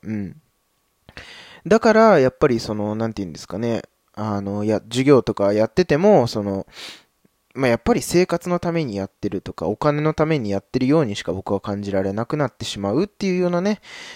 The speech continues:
えー、ことです。はい。<laughs> うん、まあ、やっぱりね、あの、いろんなね、あの、考えの人がいらっしゃると思うので、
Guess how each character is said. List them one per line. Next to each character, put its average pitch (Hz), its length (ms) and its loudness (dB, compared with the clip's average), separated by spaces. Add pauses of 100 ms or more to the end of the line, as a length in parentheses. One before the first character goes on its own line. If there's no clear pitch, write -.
(140)
え 101 580 0
ー、 - 20 -4
こ 110 160 -4
と 98 400 0 (680)
で 98 120 -8
す。 - 260 -12 (160)
は 110 220 -10
い。 - 160 -14 (560)
<laughs> - 520 -20
う 117 60 -10
ん、 110 240 -8
ま 131 160 0
あ、 - 40 4
や 110 60 2
っ - 20 -20
ぱ - 160 2
り 110 100 -2
ね、 104 220 -8
あ 101 160 -6
の、 95 460 -6 (1120)
い - 80 -4
ろ 123 120 4
ん 127 80 -2
な 139 80 -2
ね、 165 200 -6 (1300)
あ 104 240 -4
の、 92 360 -6
考 135 260 -2
え 113 60 2
の 101 60 -4
人 98 140 -6
が 95 80 0
い 101 60 0
ら 120 80 0
っ - 20 -4
し - 100 -6
ゃ 143 40 2
る 117 60 -6
と 104 100 -4
思 117 160 -2
う - 20 -2
の 104 120 -4
で、 135 220 2